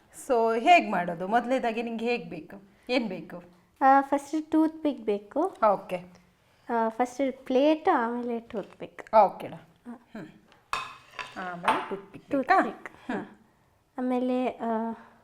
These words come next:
Speaker 2: ಫಸ್ಟ್ ಚೆರ್ರಿ ಹಾಕ್ಬೇಕು.
Speaker 1: ಫಸ್ಟ್ ಚೆರ್ರಿ
Speaker 2: ಹಾ.
Speaker 1: ಹಾಕ್ಬೇಕಾ? ಹ್ಮ್.
Speaker 2: ಇದ್ರಲ್ಲಿ ಒಂದ್ ಚೆರ್ರಿ.
Speaker 1: ಹ್ಮ್. ಆ ಥರ ಹಾಕ್ಕೊಳ್ಳೋದಾ?
Speaker 2: ಹಾ.
Speaker 1: ಹ್ಮ್.
Speaker 2: ಆಮೇಲೆ ಪೈನಾಪಲ್.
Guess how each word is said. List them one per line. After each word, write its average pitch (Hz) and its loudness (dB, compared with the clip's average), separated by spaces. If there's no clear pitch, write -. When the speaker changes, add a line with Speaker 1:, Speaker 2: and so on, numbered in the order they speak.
Speaker 2:
ಫಸ್ಟ್ 285 -2
ಚೆರ್ರಿ 247 0
ಹಾಕ್ಬೇಕು. 214 -6
Speaker 1:
ಫಸ್ಟ್ 330 -6
ಚೆರ್ರಿ 180 -4
Speaker 2:
ಹಾ. 165 -6
Speaker 1:
ಹಾಕ್ಬೇಕಾ? 214 0
ಹ್ಮ್. 190 -10
Speaker 2:
ಇದ್ರಲ್ಲಿ 254 -4
ಒಂದ್ 226 -6
ಚೆರ್ರಿ. 240 -10
Speaker 1:
ಹ್ಮ್. 208 -8
ಆ 202 -14
ಥರ 180 -10
ಹಾಕ್ಕೊಳ್ಳೋದಾ? 196 -4
Speaker 2:
ಹಾ. - -8
Speaker 1:
ಹ್ಮ್. 220 -12
Speaker 2:
ಆಮೇಲೆ 277 0
ಪೈನಾಪಲ್. 220 -4